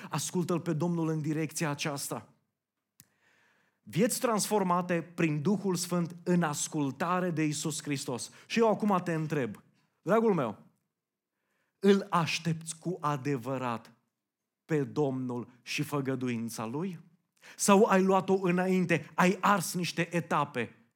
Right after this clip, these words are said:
Îl aștepți pe Domnul și cuvântul Lui, crezi în cuvântul Lui,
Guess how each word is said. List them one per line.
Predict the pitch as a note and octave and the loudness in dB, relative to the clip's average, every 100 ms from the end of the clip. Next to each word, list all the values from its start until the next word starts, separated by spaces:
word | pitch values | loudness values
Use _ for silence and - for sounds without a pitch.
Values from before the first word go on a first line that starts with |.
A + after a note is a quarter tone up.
| _ _ - - | _ _ -20 -2
Îl | E3+ G#3+ | 2 4
aștepți | G3+ F#3+ - D4 - | 2 0 0 -4 -2
pe | - | 2
Domnul | G#3 F#3+ G3 G3 | 4 4 2 2
și | G3 - - | 2 0 0
cuvântul | G#3+ E3+ G#3 G3 | 0 4 4 4
Lui, | G3+ E3+ | 0 -2
crezi | - F3 A#3+ A3 | -2 2 2 4
în | D4 | 2
cuvântul | B3+ C#4+ A3 A#3+ A#3+ | 2 0 2 0 2
Lui, | G#3+ | 0